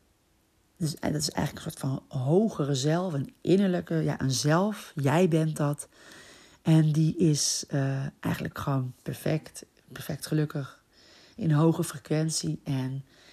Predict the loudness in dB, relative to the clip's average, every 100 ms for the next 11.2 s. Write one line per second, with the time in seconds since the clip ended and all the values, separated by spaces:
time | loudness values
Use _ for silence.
0 | -20 _ _ -4 -2 -2 -4 -4 -4 -6
1 | -4 -4 2 4 4 4 4 4 2 0
2 | 0 0 -4 -4 -2 -2 -6 -12 -10 -6
3 | -4 -4 -6 -8 -2 2 2 0 -2 -2
4 | -2 -4 -4 -4 -2 -2 -4 -6 -6 -6
5 | -10 -8 -8 -8 -6 -8 -2 2 2 2
6 | 0 0 0 -4 -6 -12 -20 -20 -20 -20
7 | -20 -2 0 0 -4 -8 -4 -2 0 0
8 | -2 -4 -4 -6 -8 -10 -10 -4 -2 -2
9 | -4 -4 -2 0 -2 -2 _ -20 -20 -20
10 | _ _ -2 2 0 0 -2 -2 -2 -4
11 | -6